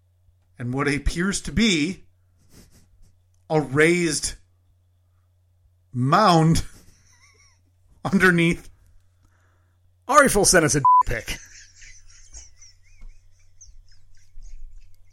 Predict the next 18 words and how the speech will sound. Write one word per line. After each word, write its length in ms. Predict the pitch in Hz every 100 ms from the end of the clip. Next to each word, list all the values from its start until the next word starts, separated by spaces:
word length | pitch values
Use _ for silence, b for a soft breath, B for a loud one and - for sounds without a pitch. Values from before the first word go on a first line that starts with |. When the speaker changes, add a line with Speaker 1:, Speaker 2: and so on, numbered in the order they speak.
| -
Speaker 2:
I 80 | -
mean, 360 | 151 160 147 110 b b b b b b b b b b b b b b
there's 400 | - 123 190 139 147
no 240 | 220 240
other 180 | 202 175
way 160 | 170 156
to 100 | 127
describe 500 | 120 - 240 226 139
this. 420 | 107 98 - - _ _ _ _ _ _ _ _ _ _ _ - _ _ _ _ _ _ _ _ _ _ _ _ _ -
Speaker 1:
Less 500 | 131 135 151 156 175
delicate 580 | 147 151 180 196 233
than 120 | 208 180
I 160 | 180
was 280 | 185 180 -
trying 240 | - 185
to 60 | 190
phrase 320 | - 220 233
it. 100 | 349